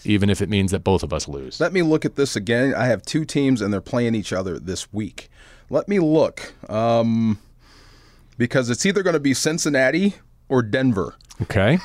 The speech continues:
Speaker 2: <laughs> to miss the playoffs. They're both in third place in their respective divisions.
Speaker 1: You want,
Speaker 2: Uh,
Speaker 1: you wanna know the percentages right now?
Speaker 2: Go ahead, yeah.
Speaker 1: For the Broncos, a twenty percent chance of making the postseason. For the Bengals,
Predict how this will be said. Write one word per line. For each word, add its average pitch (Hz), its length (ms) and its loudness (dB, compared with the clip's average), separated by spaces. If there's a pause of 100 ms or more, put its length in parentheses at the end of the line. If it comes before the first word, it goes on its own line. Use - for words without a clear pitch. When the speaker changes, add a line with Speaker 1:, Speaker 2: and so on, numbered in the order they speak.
Speaker 2:
<laughs> - 180 -4
to 175 120 2
miss 156 320 2
the 143 140 0
playoffs. 110 560 0 (300)
They're 127 140 0
both 180 360 0
in 156 140 2
third 160 320 0
place 131 360 2
in 123 200 -2
their 120 160 0
respective 123 560 -2
divisions. 104 600 -2 (600)
Speaker 1:
You 117 80 4
want, 113 120 2
Speaker 2:
Uh, 156 40 4
Speaker 1:
you 135 80 4
wanna 131 140 2
know 131 60 4
the 123 60 0
percentages 127 560 2
right 127 260 4
now? 131 280 2
Speaker 2:
Go 185 160 2
ahead, 143 320 2
yeah. 117 340 2
Speaker 1:
For 131 160 -2
the 127 80 2
Broncos, 160 640 2
a 127 140 0
twenty 147 500 2
percent 117 460 0
chance 98 460 2
of 98 160 2
making 101 300 4
the 92 60 2
postseason. 98 540 2
For 92 60 -2
the 92 80 2
Bengals, 107 440 2